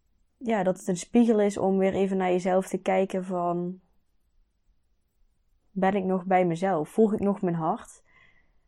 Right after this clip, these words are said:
Doe ik waar mijn hart ligt? En, ja, ben ik niet voor een ander aan het leven? Of ben ik niet te zel-,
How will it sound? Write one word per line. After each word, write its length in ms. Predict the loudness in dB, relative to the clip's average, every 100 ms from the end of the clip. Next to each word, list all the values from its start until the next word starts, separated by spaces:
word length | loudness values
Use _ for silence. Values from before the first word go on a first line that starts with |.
| _
Doe 240 | -2 4 4
ik 100 | 4
waar 220 | 2 2
mijn 120 | 2
hart 260 | -2 -4 -2
ligt? 360 | -2 -2 -4 -10
En, 440 | -8 -8 -10 -14 _ _ _ _ _ _ _ _ _ _ _ _ _ _ _ _ _ _ _ _ _ _ _ _ _ _ _ _
ja, 180 | -6 -4
ben 200 | -2 -2
ik 80 | -2
niet 180 | -2
voor 180 | 0 0
een 80 | 2
ander 280 | 2 2 0
aan 140 | -4
het 100 | -4
leven? 280 | -4 -4 -4
Of 140 | -6
ben 160 | -4 -6
ik 60 | -2
niet 220 | -4 -2
te 140 | -2 -2
zel-, 380 | -2 0 -2